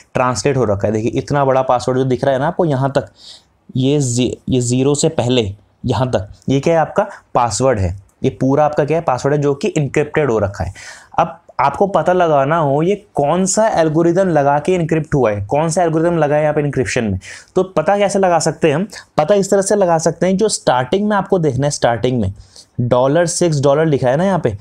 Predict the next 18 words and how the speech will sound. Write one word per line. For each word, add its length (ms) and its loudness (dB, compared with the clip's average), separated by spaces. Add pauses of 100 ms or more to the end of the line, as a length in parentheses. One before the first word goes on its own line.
(220)
तो 60 2
स्टार्टिंग 540 0
का 100 4
आपको 200 0
फ्रेज 260 0
देखना 300 0
है, 140 -4 (240)
जो 60 0
स्टार्टिंग 480 0
की 60 2
इसमें, 180 0
अ, 60 0
अ, 680 0
डिजिट 360 0
है, 200 0 (300)
यानी 240 2
कि 140 0
अगर 280 2